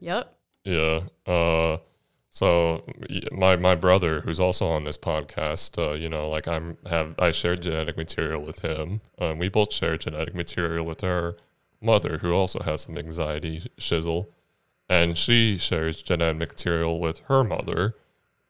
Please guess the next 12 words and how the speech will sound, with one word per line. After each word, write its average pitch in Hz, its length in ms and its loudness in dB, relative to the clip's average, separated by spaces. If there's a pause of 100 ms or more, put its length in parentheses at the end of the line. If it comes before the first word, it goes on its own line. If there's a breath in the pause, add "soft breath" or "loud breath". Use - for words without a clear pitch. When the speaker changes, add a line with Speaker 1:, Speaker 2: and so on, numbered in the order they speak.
Speaker 2:
Uh, 80 560 2
Speaker 1:
Who 202 120 -4
also 170 360 -2
has 156 560 -8 (360)
a 175 40 -20
history. 160 240 0
Speaker 2:
who 107 120 4
also 101 380 8
had, 80 640 0
yeah, 80 320 0
which 82 340 -2
I 85 500 2